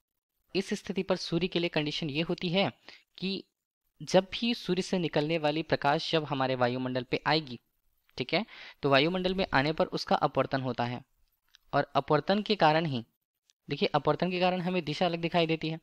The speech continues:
तो अपवर्तन के कारण ही इसके आकार जो हैं, आकार जो हैं वो बड़े दिखाई देते हैं। तो केवल यही एक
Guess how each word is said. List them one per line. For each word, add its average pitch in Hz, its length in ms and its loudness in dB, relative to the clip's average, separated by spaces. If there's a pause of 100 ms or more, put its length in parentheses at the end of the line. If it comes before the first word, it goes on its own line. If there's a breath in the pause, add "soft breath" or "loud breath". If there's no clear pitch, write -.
(140)
तो 147 60 4
अपवर्तन 151 360 2
के 180 80 -2
कारण 170 260 4
ही 180 160 -2
इसके 175 280 -2
आकार 151 260 4
जो 160 120 -2
हैं, 127 160 -4 (720)
आकार 143 280 0
जो 156 140 -4
हैं 139 200 -4 (260)
वो 156 60 2
बड़े 139 200 4
दिखाई 131 260 -2
देते 120 220 -6
हैं। 143 180 -6 (800)
तो - 60 -8
केवल 160 320 -2
यही 135 340 -2
एक 180 200 -2